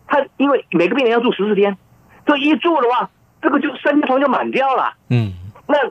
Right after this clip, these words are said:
Speaker 1: 那如果这样子推算起来，我们这个每天通报一千两百个病例的时候，就会有两百一十四个重症出来了。
Speaker 2: 嗯。
Speaker 1: 那这样这个，这个就会爆了。可是这个先决条件是我们整个，整个的专责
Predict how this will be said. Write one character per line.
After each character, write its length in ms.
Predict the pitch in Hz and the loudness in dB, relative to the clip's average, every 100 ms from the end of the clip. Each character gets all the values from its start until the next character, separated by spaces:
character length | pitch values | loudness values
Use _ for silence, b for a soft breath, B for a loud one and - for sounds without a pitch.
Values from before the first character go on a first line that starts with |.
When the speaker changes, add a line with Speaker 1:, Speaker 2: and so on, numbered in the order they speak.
| - | -4
Speaker 1:
那 200 | 254 277 | -2 0
如 200 | 302 277 | 2 0
果 120 | 285 247 | 2 0
这 60 | |
样 140 | 262 220 | 2 0
子 60 | |
推 180 | 208 262 | 0 0
算 200 | 247 202 | 0 0
起 80 | 156 | 0
来， 180 | 123 - | -2 -2
我 100 | 151 | 0
们 140 | 156 208 | 2 2
这 80 | |
个 100 | 214 | 2
每 220 | 165 127 123 | 0 0 0
天 200 | 190 202 | 0 0
通 220 | 208 202 | -2 0
报 200 | 190 - B B - | -2 -4 B B 0
一 220 | 285 226 | 0 2
千 400 | - 247 247 220 | -2 -2 0 0
两 260 | 165 - | 0 0
百 220 | 214 110 104 | -2 -4 0
个 240 | 147 - _ _ _ | 0 -2 _ _ _
病 160 | 269 | 0
例 120 | 226 196 | 2 2
的 120 | 135 | 0
时 80 | 139 | 0
候， 160 | 123 - b b | -2 -4 b b
就 100 | 294 | 2
会 120 | 254 | 2
有 140 | 151 117 | 2 0
两 180 | 127 - | 0 0
百 100 | 120 | 0
一 80 | 147 | 0
十 100 | 143 | 0
四 180 | - | 0
个 180 | 135 101 - _ _ _ | 0 0 -4 _ _ _
重 160 | - 147 | 2 4
症 120 | 131 | 4
出 80 | 127 | 2
来 140 | 98 | 0
了。 120 | 95 - | 0 -4
Speaker 2:
嗯。 260 | 135 123 92 - | -4 -4 -2 -2
Speaker 1:
那 80 | |
这 120 | - - | 0 2
样 120 | 180 | 2
这 60 | |
个， 100 | 165 | 2
这 80 | 156 | 2
个 60 | 151 | 2
就 100 | 165 | 2
会 60 | |
爆 220 | 139 123 98 | 2 0 -2
了。 100 | - - B | -6 -14 B
可 160 | - 254 | -2 0
是 60 | 302 | 2
这 80 | |
个 100 | 320 294 | 0 -2
先 200 | 320 285 | -2 -2
决 100 | 269 | 0
条 140 | 240 | 0
件 180 | 262 247 | 0 -2
是 80 | 240 | 0
我 140 | 196 | 0
们 100 | 254 | 0
整 120 | 240 | 0
个， 180 | 208 233 - | 0 -2 -6
整 180 | 226 190 | -2 0
个 100 | 220 | 0
的 160 | 254 233 | 0 -2
专 260 | - 262 269 | -2 -2 0
责 200 | 196 220 | 0 -2